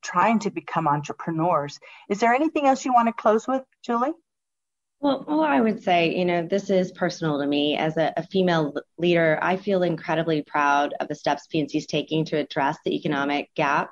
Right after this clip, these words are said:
Speaker 2: through Project two fifty-seven and through many other commitments that we're making. This is the right thing to do. Uh, putting aside the fact that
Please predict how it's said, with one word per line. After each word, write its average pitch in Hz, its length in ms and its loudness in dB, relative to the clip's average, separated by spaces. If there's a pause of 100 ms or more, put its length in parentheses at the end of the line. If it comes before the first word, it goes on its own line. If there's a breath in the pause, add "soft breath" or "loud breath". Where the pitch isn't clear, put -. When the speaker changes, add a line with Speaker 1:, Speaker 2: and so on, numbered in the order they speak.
(140)
Speaker 2:
through 165 180 0
Project 165 360 -2
two 185 120 0
fifty-seven 170 800 -2 (420 loud breath)
and 233 200 2
through 190 140 2
many 165 220 2
other 156 260 -2 (260)
commitments 170 440 0
that 160 120 -2
we're 147 100 -2
making. 139 520 -2 (300)
This 247 160 -2
is 311 120 -2
the 220 120 0
right 156 340 -2
thing 170 180 -2
to 151 120 -6
do. 160 440 -2 (520 loud breath)
Uh, 165 200 0
putting 277 320 2
aside 170 560 0
the 175 80 -4
fact 175 340 -4
that 160 240 2